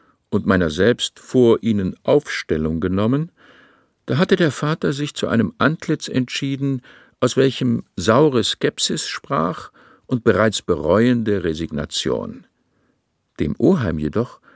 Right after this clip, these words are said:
stand ein Lächeln in den Winkeln von Augen und Mund, voll der Vorfreude, ein so großes wie unvorhersehbares Geschenk zu überreichen. Das erste Wort zu äußern ließ sich der Vater nicht nehmen,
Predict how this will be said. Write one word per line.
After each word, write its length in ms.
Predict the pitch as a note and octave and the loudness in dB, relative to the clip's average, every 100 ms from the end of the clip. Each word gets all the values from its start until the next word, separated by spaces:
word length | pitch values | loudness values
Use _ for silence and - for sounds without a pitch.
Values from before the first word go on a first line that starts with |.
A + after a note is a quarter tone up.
| _ _ | _ _
stand 440 | - - B2+ C#3+ - | -18 -2 -2 -2 -2
ein 140 | B2 | 0
Lächeln 560 | G#2 F2+ - E2+ C#2 - | 4 4 4 -2 -4 -4
in 180 | D#2+ | -4
den 240 | D2+ D#2 D2 | -2 -2 2
Winkeln 440 | F#2+ E2+ E2 D2+ | 2 2 -2 -4
von 240 | - C#2+ C2 | -6 -10 -4
Augen 420 | E2 F2 D#2 D2+ | 2 2 2 -2
und 260 | C2 D2+ - | -6 -8 -4
Mund, 360 | F2 G2 F2+ - - - _ _ | 0 0 0 -6 -20 -20 _ _
voll 300 | - E3+ F#3 | 0 2 4
der 140 | A2+ | 2
Vorfreude, 840 | - F#3+ F3 - G#2+ A#2 C3 D3+ - _ _ _ - | 2 0 0 0 4 4 4 0 -6 _ _ _ -2
ein 240 | A2 G2 | 0 2
so 200 | A#2+ G3 | 2 0
großes 800 | - A2 D3 A#2+ - G#2 - - _ _ _ - | 2 2 4 2 0 -2 -4 -10 _ _ _ -6
wie 160 | F2+ - | -6 0
unvorhersehbares 1200 | C3+ F3 F#3 - G#2 F2+ G#2 F2 E2+ D#2 D#2 D#2+ - | 2 2 2 0 0 2 2 2 0 0 0 -4 -6
Geschenk 480 | F2+ - C2 - - | -6 -4 -6 -8 -10
zu 120 | - | -8
überreichen. 680 | - - A#1 B1 - - F#2+ _ _ _ _ _ _ _ _ _ _ _ _ _ _ _ _ - | -8 -8 -6 -8 -8 -16 -20 _ _ _ _ _ _ _ _ _ _ _ _ _ _ _ _ -6
Das 180 | G#2+ | -6
erste 560 | - C3+ G3 - D#3+ G#2+ | -4 -2 0 0 -2 0
Wort 280 | G2 D#3+ - | 0 -2 -4
zu 220 | - - | -6 -2
äußern 500 | A2+ C3 - D#3 D3 | 2 2 0 -2 -4
ließ 300 | A2+ C3 - | -4 -4 -4
sich 200 | - - | -8 -6
der 140 | - | -6
Vater 360 | - D3 C#3+ C#3+ | -2 -2 -2 -2
nicht 320 | C#3 C3 - | -4 -6 -4
nehmen, 520 | A#2+ G#2+ D#2+ - E2+ | 2 2 2 -2 -8